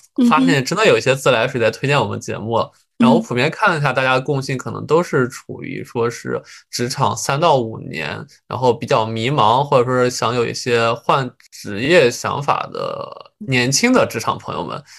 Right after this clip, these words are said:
Speaker 1: 嗯。
Speaker 2: 那其实节目的最后的最后，我还是希望看您有没有一些祝福或者一些建议给到我们节目的主流的这帮职场迷茫的人们，对。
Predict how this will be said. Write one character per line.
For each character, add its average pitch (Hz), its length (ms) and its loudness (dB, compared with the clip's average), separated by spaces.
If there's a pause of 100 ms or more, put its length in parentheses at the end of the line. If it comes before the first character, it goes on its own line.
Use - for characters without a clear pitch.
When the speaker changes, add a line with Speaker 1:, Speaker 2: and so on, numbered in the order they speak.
(100)
Speaker 1:
嗯。 233 100 -4
Speaker 2:
那 202 160 6
其 151 180 0
实 156 120 6
节 139 160 2
目 165 120 2
的 175 140 4
最 180 140 4
后 180 100 6
的 143 80 6
最 156 140 2
后， 151 320 4 (480)
我 120 160 2
还 147 240 2
是 185 80 4
希 - 360 -2
望 175 240 4
看 147 240 -2
您 127 140 0 (100)
有 139 120 0
没 123 100 2
有 147 100 8
一 143 80 4
些 135 480 4 (360)
祝 233 120 4
福 127 200 2
或 143 120 6
者 131 60 8
一 - 80 4
些 160 160 2
建 170 260 4
议 143 80 4
给 127 160 0
到 120 200 4
我 110 120 2
们 110 200 -4
节 113 240 -2
目 113 160 0
的 117 120 4
主 - 200 -6
流 90 100 -4
的 107 100 4
这 123 140 -2
帮 117 500 2 (160)
职 - 140 -8
场 123 260 0
迷 110 140 -2
茫 107 180 0
的 113 120 2
人 107 180 -2
们， 110 240 -4 (240)
对。 53 180 -4